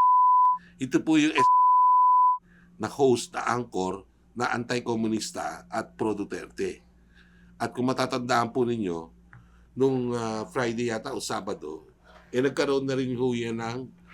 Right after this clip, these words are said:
rally dito sa edsa Shrine. Nadala-dala, bit-bit ay mga pro-Duterte.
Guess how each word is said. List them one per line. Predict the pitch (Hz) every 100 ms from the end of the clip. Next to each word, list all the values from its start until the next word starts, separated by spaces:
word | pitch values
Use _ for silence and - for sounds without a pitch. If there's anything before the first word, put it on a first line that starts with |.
| - - - -
rally | 113 98 107 131 101 - - - - - - -
dito | 117 127 123 123
sa | 120 107 113
edsa | 113 101 - 90
Shrine. | 104 104 104 78 - _ _ _ -
Nadala-dala, | 123 143 147 147 143 120
bit-bit | 123 135 113 117 113 101
ay |
mga | 98 101 98 98
pro-Duterte. | 90 90 90 - - 98 85